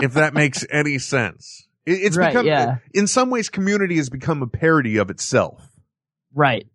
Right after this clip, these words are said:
Speaker 1: And that's just disappointing. But, uh, it, it, all that said, those episodes I still thoroughly enjoyed. Every
Speaker 2: Oh,
Speaker 1: one of
Speaker 2: as
Speaker 1: them.
Speaker 2: did I.
Speaker 1: The, uh, the
Speaker 2: Yeah.
Speaker 1: Halloween one, uh, the, the alternative endings one I just mentioned about, alternate endings,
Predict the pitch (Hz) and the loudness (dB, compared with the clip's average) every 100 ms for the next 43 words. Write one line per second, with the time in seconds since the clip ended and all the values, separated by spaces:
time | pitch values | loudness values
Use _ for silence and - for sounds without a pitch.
0 | _ 139 147 160 156 151 135 127 127 110 | _ 0 2 2 2 0 -2 -2 -2 -4
1 | 110 101 80 87 _ 131 185 202 196 147 | -4 -4 -6 -12 _ -2 0 2 0 0
2 | 165 156 147 - 143 _ _ _ _ 143 | -6 -6 -10 -12 -20 _ _ _ _ -12
3 | 139 - 214 185 - 277 262 110 113 _ | -2 2 2 0 2 2 4 2 -2 _
4 | _ _ 120 143 202 165 208 - 151 147 | _ _ -4 0 2 2 0 0 0 0
5 | 139 - 135 147 - - 214 208 143 - | 0 -2 -6 -4 -4 -4 -2 -2 -4 0
6 | 190 165 147 127 117 165 180 82 - _ | 0 2 0 0 0 0 0 -4 -18 _
7 | _ _ _ _ _ _ _ _ 160 190 | _ _ _ _ _ _ _ _ 0 0
8 | 175 202 160 110 196 277 95 - _ _ | 2 2 2 0 -2 -4 -6 -16 _ _
9 | _ _ 127 123 113 110 110 151 151 139 | _ _ 0 2 2 0 0 0 0 0
10 | 160 208 208 208 208 202 208 - _ _ | 0 -2 0 0 0 -2 -6 -10 _ _
11 | 110 104 98 117 101 117 117 143 143 165 | -4 -2 -4 -6 -2 0 2 0 -2 -2
12 | 151 123 120 156 180 170 170 175 151 139 | 0 0 0 -2 -2 -4 -2 0 0 0
13 | 156 170 170 180 180 185 185 - _ 131 | -2 -2 -2 -2 0 2 2 -2 _ -2
14 | 147 165 165 165 175 185 | 0 0 -2 -2 -4 -6